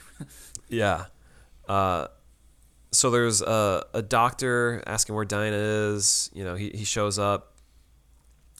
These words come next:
Speaker 1: And this journalist is kind of looking.
Speaker 2: Following
Speaker 1: This
Speaker 2: around.
Speaker 1: guy, Cole, Colehurst? Colehurst.
Speaker 2: James
Speaker 1: Colthurst.
Speaker 2: Colehurst.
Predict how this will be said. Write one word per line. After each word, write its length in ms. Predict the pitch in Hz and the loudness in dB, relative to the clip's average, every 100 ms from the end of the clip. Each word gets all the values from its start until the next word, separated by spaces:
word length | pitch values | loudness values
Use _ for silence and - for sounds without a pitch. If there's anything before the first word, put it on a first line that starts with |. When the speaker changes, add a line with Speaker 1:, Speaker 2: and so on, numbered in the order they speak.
| - | -10
Speaker 1:
And 140 | 131 | -4
this 140 | 139 131 | -2 -2
journalist 460 | 135 165 180 135 139 | 0 0 0 -2 -4
is 80 | |
kind 200 | 131 139 | -4 -2
of 300 | 120 101 - - - - - - - _ - - - - _ - _ - - - | -2 -6 -12 -20 -20 -20 -20 -20 -20 _ -20 -20 -20 -20 _ -20 _ -20 -20 -8
looking. 300 | 139 151 - | -6 -2 -4
Speaker 2:
Following 180 | 95 | -4
Speaker 1:
This 60 | 90 | -4
Speaker 2:
around. 80 | 90 | -2
Speaker 1:
guy, 200 | 135 131 | 0 -2
Cole, 580 | 120 151 151 151 143 139 | -4 -2 -2 -2 -4 -8
Colehurst? 1000 | - 139 151 156 160 156 175 175 180 - 160 | -8 -6 -6 -6 -8 -6 -6 -6 -8 -10 -12
Colehurst. 520 | - 156 117 92 90 - - - - - - | -4 -4 -2 -6 -10 -16 -20 -20 -20 -20 -6
Speaker 2:
James 300 | 113 107 190 | -4 -2 -2
Speaker 1:
Colthurst. 20 | 110 104 85 | -2 -4 -6
Speaker 2:
Colehurst. 300 | - - - | -6 -6 -6